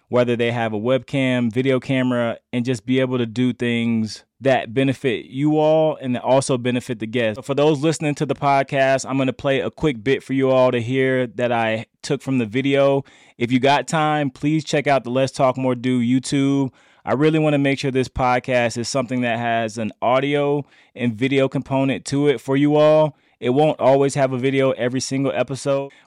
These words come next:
but I do really always want to make sure that there's a video and audio piece for anyone that chooses to rock with us on the podcast, especially with me being a D P cinematographer, running a production company.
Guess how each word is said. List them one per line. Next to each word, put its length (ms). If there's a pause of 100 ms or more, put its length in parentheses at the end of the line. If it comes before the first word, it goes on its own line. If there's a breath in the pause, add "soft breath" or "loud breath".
but 100
I 140
do 260
really 300
always 420
want 200
to 60
make 220
sure 140
that 60
there's 220
a 60
video 460
and 200
audio 360
piece 260
for 100
anyone 440
that 240
chooses 360
to 120
rock 260
with 100
us 120
on 80
the 60
podcast, 760 (300 soft breath)
especially 420
with 160
me 220
being 260
a 80
D 220
P 180
cinematographer, 1040
running 220
a 40
production 440
company. 520